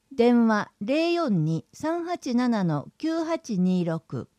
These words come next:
東小金井駅北口まちづくり協議会。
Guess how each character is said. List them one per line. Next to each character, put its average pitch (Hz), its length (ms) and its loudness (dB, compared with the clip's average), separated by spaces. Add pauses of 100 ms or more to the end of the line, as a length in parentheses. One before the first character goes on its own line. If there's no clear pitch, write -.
(1300)
東 320 420 0
小 339 160 -2
金 330 360 2
井 254 100 2
駅 180 280 -2
北 - 280 -4
口 294 280 -6
ま 269 160 0
ち 294 120 -10
づ 285 180 -8
く 285 140 -6
り 269 180 -6
協 262 300 0
議 233 180 -4
会。 143 320 -8